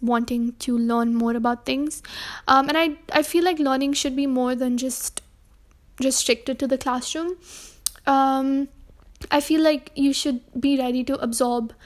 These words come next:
and your brain should also be ready to absorb new things at any given time of the day, because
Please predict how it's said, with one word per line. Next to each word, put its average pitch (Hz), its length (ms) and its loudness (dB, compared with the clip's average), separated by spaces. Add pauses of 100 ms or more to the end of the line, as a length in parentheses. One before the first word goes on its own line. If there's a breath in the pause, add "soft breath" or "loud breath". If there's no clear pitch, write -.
(220 loud breath)
and 269 80 -2
your 277 100 2
brain 262 220 0
should 269 140 -4
also 254 240 0
be 262 140 0
ready 247 260 0
to 269 120 -2
absorb 240 420 -2
new 247 220 0
things 247 360 -2
at 254 180 -6
any 277 200 0
given 254 280 -2
time 254 280 -2
of 254 160 -8
the 254 80 -6
day, 247 200 0
because 254 540 -6